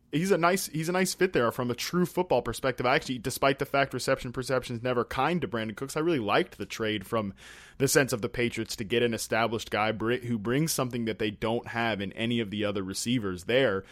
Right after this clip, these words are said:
which is just true vertical ability and ability to succeed with speed and space. Now for fantasy,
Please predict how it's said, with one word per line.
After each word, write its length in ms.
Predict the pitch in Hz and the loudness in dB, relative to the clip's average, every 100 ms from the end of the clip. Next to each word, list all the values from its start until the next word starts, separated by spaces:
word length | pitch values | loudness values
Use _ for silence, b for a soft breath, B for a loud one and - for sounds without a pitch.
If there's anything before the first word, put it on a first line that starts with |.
| B B | B B
which 180 | 120 | -6
is 100 | 113 | -4
just 220 | 107 110 - | -4 -6 -4
true 240 | 160 165 | 0 0
vertical 440 | 113 131 123 110 | 2 2 2 -2
ability 480 | 107 107 101 98 98 - | -2 -2 -2 -4 -6 -2
and 340 | 117 120 110 - _ - | -2 -2 -4 -10 _ -12
ability 400 | 117 120 120 117 | -4 0 2 0
to 120 | 113 | -4
succeed 440 | - - - 113 | -8 -8 -4 -4
with 120 | 95 98 | -4 -6
speed 320 | - 110 104 | -4 -4 -4
and 120 | 92 | -6
space. 440 | - 120 98 - | -2 0 0 -4
Now 160 | - 123 | -2 -2
for 140 | - | 0
fantasy, 720 | 120 175 220 180 - 117 110 | -2 4 4 4 0 -2 -4